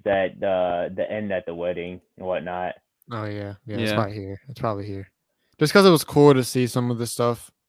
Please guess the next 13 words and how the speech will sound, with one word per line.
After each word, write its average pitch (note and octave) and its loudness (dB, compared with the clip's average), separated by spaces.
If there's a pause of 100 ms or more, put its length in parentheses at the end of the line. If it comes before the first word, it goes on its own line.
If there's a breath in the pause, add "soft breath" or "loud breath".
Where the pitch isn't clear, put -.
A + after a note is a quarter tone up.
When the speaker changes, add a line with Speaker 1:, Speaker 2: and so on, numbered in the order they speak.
(160)
Speaker 2:
but, A2+ -4
like, A2 -6
it A#2 -2
wasn't A2 -4 (920)
great. G2 -8
Speaker 3:
Yeah. F#2 -4 (440)
Speaker 2:
So - -12
maybe, A2 -2
maybe A2 -4
it's, - -10
like, G2+ -8 (180)
actually, G#2 -10 (100)
like, - -20